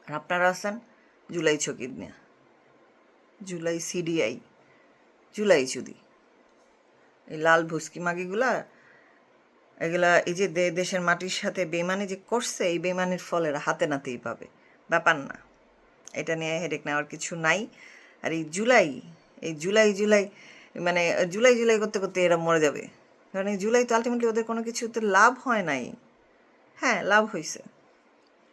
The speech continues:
আসিফের পিএস চারশো কোটি টাকা কামাইছে সাত মাসে,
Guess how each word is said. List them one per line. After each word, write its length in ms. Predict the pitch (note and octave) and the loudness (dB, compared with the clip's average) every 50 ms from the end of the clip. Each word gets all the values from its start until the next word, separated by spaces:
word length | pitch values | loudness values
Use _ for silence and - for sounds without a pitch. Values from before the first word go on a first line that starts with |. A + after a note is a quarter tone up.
| _ _ _ _ - - - - - - - - | _ _ _ _ -20 -20 -20 -20 -20 -20 -16 -10
আসিফের 400 | - G#3+ A3 - B3 - B3 A3 | -10 -8 -8 -6 -4 -2 -4 -4
পিএস 220 | G#3+ - F#3+ G#3 G#3+ | -4 -6 -8 -6 -4
চারশো 260 | - G#3+ G#3+ - G#3 | -4 -6 -4 -4 -6
কোটি 160 | G#3+ G#3 G#3+ | -6 -4 -4
টাকা 240 | G#3+ G#3+ F#3+ F#3 F3+ | -2 -2 -2 0 0
কামাইছে 480 | F3 E3+ E3 D#3+ E3 E3 - E3 D#3+ | 0 0 -2 -2 -4 -6 -6 -8 -8
সাত 180 | - - F#3 - - C3 | -6 -8 -10 -10 -8 -12
মাসে, 220 | B2 - - | -12 -12 -12